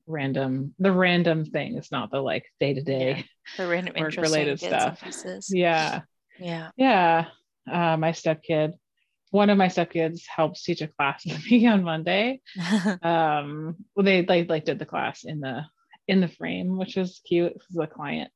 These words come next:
Speaker 1: my, the,
Speaker 2: Mm-hmm.
Speaker 1: one of the club members was there and they had their kids too.
Speaker 2: Yeah.
Speaker 1: Um, and it was very fun. It was very cute.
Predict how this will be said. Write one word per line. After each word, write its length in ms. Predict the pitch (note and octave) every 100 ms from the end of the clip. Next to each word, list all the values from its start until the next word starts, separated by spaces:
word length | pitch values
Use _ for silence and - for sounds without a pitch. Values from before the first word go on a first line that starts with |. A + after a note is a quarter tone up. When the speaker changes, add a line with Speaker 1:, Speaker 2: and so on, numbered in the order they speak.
| _
Speaker 1:
my, 360 | F3 D#3+ D#3+ - G3
the, 80 |
Speaker 2:
Mm-hmm. 160 | F3 F3+
Speaker 1:
one 120 | E3+ E3
of 60 |
the 80 | D#3+
club 240 | - D#3+
members 300 | E3 E3 E3+ E3+
was 100 | E3+
there 240 | E3 E3
and 140 | D#3+
they 100 | D#3
had 220 | D3+ D#3 D3
their 180 | D3
kids 380 | D#3 D#3 E3 -
too. 320 | - F#3 B3+ - - - - G3
Speaker 2:
Yeah. 220 | F3+ E3 -
Speaker 1:
Um, 680 | E3+ D#3+ D3 D#3 - B2+ - _ _ _ _ _ _ _
and 720 | F3 E3 D#3 D3 D3+ D3 D3 F3+ - - - - _ _ -
it 80 | E3
was 540 | D#3+ D#3 D3+ E3 - _ _ _ _ _ _ _ -
very 400 | F3 F3 F#3+ G#3+
fun. 520 | G#3+ A3 G#3 G#3 G#3 G3+
It 140 | F3+
was 180 | F#3+ D#3+
very 240 | E3+ E3
cute. 380 | E3 E3+ D#3+ D#3+